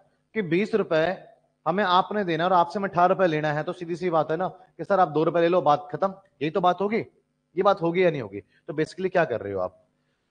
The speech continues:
आप इस बीस में से, ये तो मुझे आपसे चाहिए और अठारह रुपए मैं आपको दूंगा, तो सीधा हिसाब हो गया ना कि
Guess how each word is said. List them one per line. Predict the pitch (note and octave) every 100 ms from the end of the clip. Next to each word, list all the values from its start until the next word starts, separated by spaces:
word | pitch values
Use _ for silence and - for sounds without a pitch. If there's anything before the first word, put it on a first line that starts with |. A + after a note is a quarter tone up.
| -
आप | B2+ C#3 -
इस | D3 B2
बीस | C3+ D#3 D3+
में | C#3+ B2+
से, | C#3 D3 E3 - A#2+
ये | C#3
तो | C#3+ D3+ D3+ - _ C#3
मुझे | C#3+ D#3+
आपसे | F3 C3+ -
चाहिए | C3+ B2+ A#2+ E3+ - _ _ _ _ -
और | C#3
अठारह | C3 D3+ E3
रुपए | E3 E3
मैं | D3+
आपको | C#3+ D3
दूंगा, | A#2+ B2 G2+ D#2+ - _ -
तो |
सीधा | B2+ E3+ F#3
हिसाब | F3+ E3+
हो | C3+
गया | A2+ C3
ना | -
कि | F3+